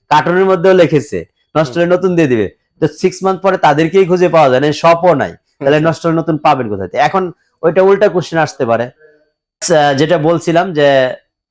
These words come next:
Speaker 1: আহ, সিক্স মান্থ পরে অনেক, আহ, শপই ছিল না, এটা উল্টা কোশ্চেন আসতে পারে, "আপনি কতদিন থাকবেন?"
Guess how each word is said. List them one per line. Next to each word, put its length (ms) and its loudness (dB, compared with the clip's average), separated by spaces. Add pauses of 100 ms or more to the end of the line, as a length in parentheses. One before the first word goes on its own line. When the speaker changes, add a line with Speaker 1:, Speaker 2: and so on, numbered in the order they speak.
(220)
Speaker 1:
আহ, 240 0
সিক্স 380 -4
মান্থ 260 -2
পরে 400 2
অনেক, 500 -4
আহ, 120 2
শপই 360 -2
ছিল 260 -4
না, 120 -4
এটা 260 -2
উল্টা 260 -2
কোশ্চেন 340 -4
আসতে 280 -4
পারে, 200 0
"আপনি 280 -2
কতদিন 340 -4
থাকবেন?" 360 -10